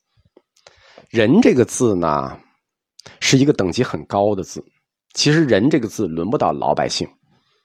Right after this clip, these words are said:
完全这句可以是“群生幸福、群生福寿”，不啦不啦不啦。但是因为这里是雍和宫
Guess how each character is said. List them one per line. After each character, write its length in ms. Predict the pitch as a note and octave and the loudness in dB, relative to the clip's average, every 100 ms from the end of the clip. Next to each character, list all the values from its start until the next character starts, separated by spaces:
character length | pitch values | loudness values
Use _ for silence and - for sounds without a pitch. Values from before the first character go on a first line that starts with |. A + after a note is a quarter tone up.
| _ _ _ _ _ _ _ _ - _ | _ _ _ _ _ _ _ _ -20 _
完 300 | - G2+ F#3 | -2 2 2
全 220 | G2+ G2+ | 2 -2
这 100 | A2 | -2
句 120 | F#2+ | -6
可 140 | F#2 G#2+ | -6 -4
以 60 | |
是 240 | G2+ - E2 | -4 -4 -6
“群 260 | - C#3 G3 | -4 -2 0
生 180 | A#3 | 0
幸 180 | A#3 D#3+ | 0 0
福、 260 | B2+ A2 F#3 - _ _ _ _ | -2 -2 -4 -6 _ _ _ _
群 240 | - C#3+ | 0 2
生 200 | G3+ A#3 | 4 2
福 180 | A3+ B2 | 0 -4
寿”， 260 | D3+ G#3+ - _ | -2 -2 -4 _
不 60 | - | -6
啦 100 | C#2 | -6
不 80 | C#2 | -6
啦 80 | |
不 100 | C#2 | -12
啦。 180 | C2 - _ _ _ _ _ - | -14 -20 _ _ _ _ _ -2
但 140 | D3 | 0
是 160 | B2+ B2+ | 0 0
因 100 | F#3 | 0
为 80 | |
这 120 | G3 E3 | 0 -2
里 120 | F#2+ | -2
是 220 | - G#2+ | -6 -8
雍 260 | C3 A#3 C4 | 0 4 4
和 240 | - - | 0 -8
宫 260 | - F#2+ | -8 -12